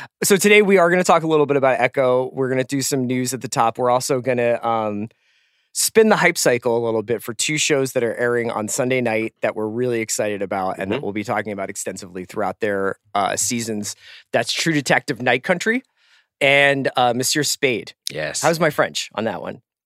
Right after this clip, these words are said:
Speaker 2: Pas mal.
Speaker 1: Okay. Uh, Monsieur Spade is on A M C,
Speaker 2: Mm-hmm.
Speaker 1: and it is about, uh, Dashiell Hammett's famous detective, Sam Spade,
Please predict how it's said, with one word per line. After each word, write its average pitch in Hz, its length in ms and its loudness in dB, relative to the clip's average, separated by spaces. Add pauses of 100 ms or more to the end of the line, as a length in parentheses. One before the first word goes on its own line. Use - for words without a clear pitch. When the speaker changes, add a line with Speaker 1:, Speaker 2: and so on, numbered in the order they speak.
(280)
Speaker 2:
Pas 285 160 0
mal. 101 300 -2 (280)
Speaker 1:
Okay. 98 220 0 (220)
Uh, 143 400 4
Monsieur 147 260 -2
Spade 180 380 2
is 147 320 0
on 135 220 2 (120)
A 139 140 2
M 147 120 2
C, 147 540 -2
Speaker 2:
Mm-hmm. 101 140 -2
Speaker 1:
and 127 340 4
it 120 160 -2
is 120 260 -4
about, 113 480 0 (520)
uh, 107 280 0
Dashiell 123 460 0
Hammett's 120 500 -2
famous 117 640 -2 (540)
detective, 113 600 -4
Sam 117 300 -2
Spade, 107 460 -4